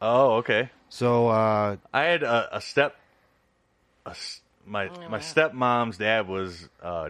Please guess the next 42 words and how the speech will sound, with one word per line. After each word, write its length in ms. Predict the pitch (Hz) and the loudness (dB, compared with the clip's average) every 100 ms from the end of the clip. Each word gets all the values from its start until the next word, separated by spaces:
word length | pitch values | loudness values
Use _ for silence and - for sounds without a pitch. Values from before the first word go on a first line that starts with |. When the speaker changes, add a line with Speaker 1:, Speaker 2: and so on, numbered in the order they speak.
| 78 | -4
Speaker 1:
deaf. 280 | 92 80 - - - | -2 -2 -6 -18 -6
Speaker 2:
Yep. 240 | 120 127 _ | -4 -4 _
Speaker 1:
And 160 | 110 110 | -4 -2
I 80 | 110 | -2
didn't 260 | 110 92 | -4 -4
learn 200 | 92 92 | -4 -4
a 60 | 76 - - | -8 -16 -2
fucking 420 | 117 104 98 90 107 | 0 0 -4 -2 0
lick 180 | 107 | 0
of 80 | 92 | -2
sign 320 | - 95 92 | -8 -6 -6
language. 180 | 92 90 | -6 -2
Speaker 2:
So 300 | 131 123 117 - _ | 0 2 0 -6 _
that, 400 | 117 135 151 - | -2 2 2 0
um, 160 | 120 127 | 0 2
Speaker 1:
Except 220 | 123 143 | 4 2
for, 180 | 120 143 | 4 4
like, 200 | 123 117 | 4 2
the 100 | 117 | 0
Hawaiian, 340 | 107 113 117 120 | 2 4 4 4
Speaker 2:
and 80 | 147 | 2
then, 20 | 151 | 2
Speaker 1:
like, 320 | 147 143 - | 2 0 0
Speaker 2:
like, 20 | |
Speaker 1:
"Love 220 | 156 214 | 2 4
you." 160 | 202 202 - 135 | 4 -2 -4 0
Speaker 2:
yeah, 160 | 135 | 2
Speaker 1:
<laughs> 20 | |
Speaker 2:
right. 340 | 117 117 139 170 147 - _ _ | 4 4 2 0 -4 -12 _ _
So 140 | 240 | -2
Speaker 1:
Yeah. 260 | 120 143 131 - | 2 2 0 -4
Speaker 2:
I've, 100 | 135 | -4
I've 200 | 143 143 | 0 2
been, 160 | 180 156 | 2 4
I've 160 | 147 | 4
actually 340 | 151 151 160 135 | 4 2 2 2
been 160 | 127 | 2
practicing 500 | 135 135 131 - 123 | 2 0 -2 -4 -4
a 60 | 110 | 0
lot. 180 | 110 110 | 4 4
Speaker 1:
Mahalo, 520 | 143 185 233 220 190 | 6 6 6 6 4
cuz. 480 | 190 208 220 226 | 6 8 8 6